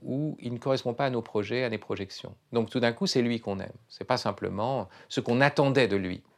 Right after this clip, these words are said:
Et, ben, « J'attendais ça de toi, tu m'as déçu. » Oui, mais non. C'est là, est-ce que tu l'aimes lui vraiment, au-delà de, de, de la déception ?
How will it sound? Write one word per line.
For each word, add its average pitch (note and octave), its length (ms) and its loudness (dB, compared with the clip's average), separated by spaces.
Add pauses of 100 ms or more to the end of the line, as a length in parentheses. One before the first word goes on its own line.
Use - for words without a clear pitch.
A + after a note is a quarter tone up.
(440)
Et, F#2+ 140 -6
ben, « - 240 -10
J'attendais A2 380 2
ça G2 140 0
de F2 60 -4
toi, - 180 -2
tu - 120 -4
m'as G#2 100 2
déçu. » F#2 340 -6
Oui, C3+ 120 0
mais G#2+ 100 2
non. A#2+ 160 2 (520)
C'est - 280 -6
là, D3 200 4
est-ce - 120 -4
que - 100 -4
tu - 140 -6
l'aimes G#2 240 0
lui C#3+ 300 2
vraiment, B2 580 -2
au-delà A#2+ 440 0
de, - 260 -8
de, - 280 -10
de G#2+ 100 -4
la G2+ 120 2
déception ? - 500 -10